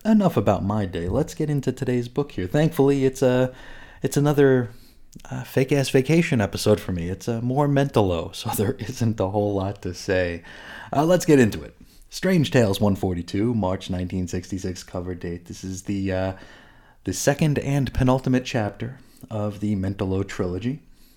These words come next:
The story's called Who Strikes at shield.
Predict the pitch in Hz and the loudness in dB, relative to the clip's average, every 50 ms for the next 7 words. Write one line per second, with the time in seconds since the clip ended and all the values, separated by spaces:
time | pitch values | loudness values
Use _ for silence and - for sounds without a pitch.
0 | _ _ - - - 160 151 156 143 - - 143 139 135 127 - - 185 190 180 | _ _ -14 -8 -4 -2 -2 -2 -2 0 0 0 0 0 -2 0 0 2 2 2
1 | - - 143 147 170 165 - - 135 156 185 185 - - - _ - - - _ | 0 0 0 2 2 0 2 0 0 0 0 -4 -8 -12 -18 _ -20 -20 -20 _
2 | - - - - - 87 95 117 127 - - - - - - | -12 -10 -8 -6 -4 -2 -2 -2 -2 -2 -4 -8 -14 -18 -20